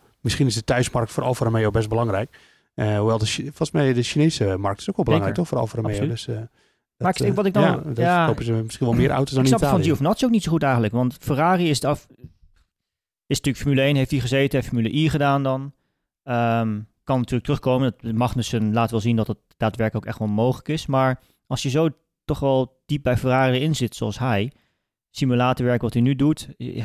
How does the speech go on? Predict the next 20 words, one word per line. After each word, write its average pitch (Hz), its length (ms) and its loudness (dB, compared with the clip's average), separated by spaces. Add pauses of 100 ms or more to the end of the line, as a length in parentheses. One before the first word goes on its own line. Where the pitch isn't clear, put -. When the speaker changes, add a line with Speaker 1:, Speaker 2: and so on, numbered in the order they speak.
(120)
Speaker 2:
heeft 120 160 -2
nog 123 140 -2
één 127 200 0
voet 135 180 -2
in 123 60 -4
de 127 80 0
Formule 123 240 0
één. 135 260 -2
En 123 160 -4
Ferrari 139 240 0
is 156 140 2
natuurlijk 143 120 -6
echt 147 100 -2
wel 131 140 0
bezig 127 320 0
met 123 160 -2
een 120 140 0
zeer 139 200 0
ambitieus 117 480 0
hypercar-project 113 880 -2